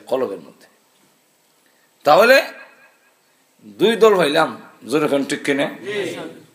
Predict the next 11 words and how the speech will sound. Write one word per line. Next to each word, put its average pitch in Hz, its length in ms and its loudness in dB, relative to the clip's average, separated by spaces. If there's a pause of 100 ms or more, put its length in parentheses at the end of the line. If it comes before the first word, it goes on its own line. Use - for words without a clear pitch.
(680)
তো - 200 -10
আল্লাহ, 190 880 2 (1120)
আর 143 240 0
বেশি 190 320 -10
কইতে 226 280 -2
গেলে 220 160 0
আমি 202 260 -2
টাইমে 202 280 0
কুলাইতে 180 300 -2
পারতাম 143 320 -10
না। - 160 -20